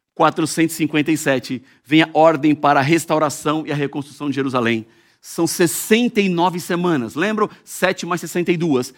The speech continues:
Sessenta e nove vezes sete, quatrocentos e oitenta e três anos. Quatrocentos e oitenta e três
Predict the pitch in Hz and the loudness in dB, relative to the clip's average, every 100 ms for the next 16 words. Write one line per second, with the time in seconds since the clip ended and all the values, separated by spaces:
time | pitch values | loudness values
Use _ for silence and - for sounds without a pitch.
0 | _ _ - 175 - 196 202 190 170 156 | _ _ -4 -2 0 0 2 2 4 4
1 | 139 175 - 160 151 151 - _ - 170 | 4 0 2 0 0 -4 -8 _ 0 2
2 | 165 170 - 170 170 151 156 160 156 151 | 2 -4 0 0 2 -2 0 0 0 0
3 | 156 156 151 139 107 98 - _ _ _ | 2 4 4 2 0 -8 -16 _ _ _
4 | _ _ _ _ _ _ _ 165 147 - | _ _ _ _ _ _ _ 4 4 4
5 | 190 180 175 175 170 170 165 135 104 | 4 4 4 6 6 6 4 4 0